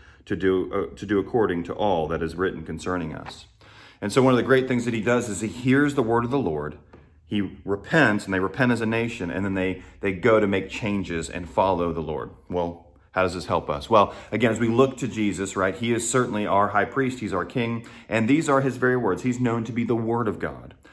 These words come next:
And so what happens is sometimes we don't know things about the Bible. We don't, you know, maybe we, we haven't read certain parts or someone,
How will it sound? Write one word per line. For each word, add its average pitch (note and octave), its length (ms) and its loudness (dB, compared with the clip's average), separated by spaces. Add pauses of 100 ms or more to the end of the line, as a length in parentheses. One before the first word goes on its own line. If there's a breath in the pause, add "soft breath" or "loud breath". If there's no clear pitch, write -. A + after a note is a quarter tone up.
(280 loud breath)
And A#2+ 140 2
so C3 220 8
what B2+ 180 6
happens D#3 320 0
is A#2+ 100 -2
sometimes E3+ 320 -2
we C#3+ 60 2
don't C3 220 0
know A#2+ 200 6
things E2+ 360 -4
about F2 260 -2
the F2+ 60 -6
Bible. D2 280 -6
We A#2 120 0
don't, B2 340 -2
you A2+ 120 -4
know, F#2 120 0
maybe G#2 300 0
we, G#2+ 220 -2
we G2 440 -4
haven't F#2+ 220 -4
read G#2 180 0
certain A#2 180 -4
parts G2 380 0
or E2+ 60 -8
someone, F#2+ 320 -6